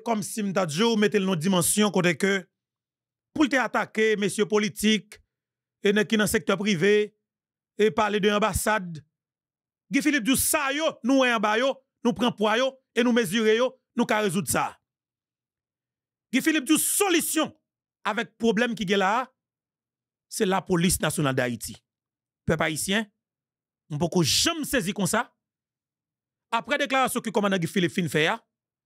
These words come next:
la police là, gon bagay qui a boucané là-dedans, gon torchon qui a brûlé en dedans la police là. Qui ça bagay là, yé? Gen anpil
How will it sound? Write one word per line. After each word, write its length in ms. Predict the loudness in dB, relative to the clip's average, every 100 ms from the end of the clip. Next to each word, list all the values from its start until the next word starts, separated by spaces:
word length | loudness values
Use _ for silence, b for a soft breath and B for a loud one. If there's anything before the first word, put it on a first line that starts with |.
| _ _ _ _ _ _ _ _ _
la 160 | -2 0
police 420 | 2 2 2 0
là, 200 | -2 -4 _ _ _ _ _ _ _ _ _ -6
gon 180 | 0 0
bagay 420 | 0 0 -2 -2
qui 80 | -6
a 40 |
boucané 460 | -2 0 0 0 0
là-dedans, 360 | 0 0 -2
gon 160 | 0 0
torchon 380 | 0 -2 -2 -2
qui 80 |
a 40 | -2
brûlé 460 | -2 0 0 0 -6 _ _ _ _
en 120 | -2
dedans 120 | 2
la 120 | 2 0
police 280 | -2 -2 -4
là. 140 | -10 _ _ _ b b
Qui 120 | b -2
ça 100 | 0
bagay 200 | 0 -2
là, 140 | -2
yé? 200 | -4 -10 _ _ _ _ _ _ _ _ _ _ _ _ -2
Gen 140 | 0
anpil 180 | 2 0